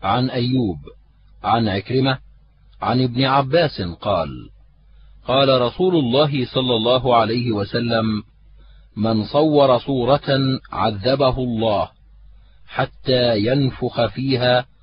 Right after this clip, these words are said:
يعني الروح، "وليس بنافخ فيها".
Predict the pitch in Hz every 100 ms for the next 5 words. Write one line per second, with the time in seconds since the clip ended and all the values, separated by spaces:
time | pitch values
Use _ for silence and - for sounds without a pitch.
0 | - - - - 104 131 123 123 120 -
1 | 107 101 117 135 147 - - - - -
2 | _ - 92 110 135 143 - 131 123 120
3 | 127 131 127 123 135 131 - 98 82 71
4 | 58